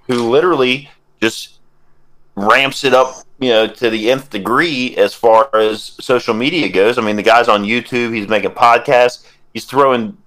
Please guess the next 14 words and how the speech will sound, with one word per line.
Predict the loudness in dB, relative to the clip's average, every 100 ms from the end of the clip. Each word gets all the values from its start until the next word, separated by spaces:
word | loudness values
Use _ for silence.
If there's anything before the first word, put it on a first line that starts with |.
| _ _
batting | -2 2 4 2 -2
practice | 0 2 2 -2 -6 2
out | 2 2
in, | 0 -4 -4 -8 -8
he's | -10 -4
throwing | -2 0
bullpen | -2 -2 0 0 4
batting | 2 2
practice | 2 0 0 -6
sessions | -2 -2 -2 0
out | 2 4 2
in |
the | -2
desert, | -2 0 2 2 -2 -6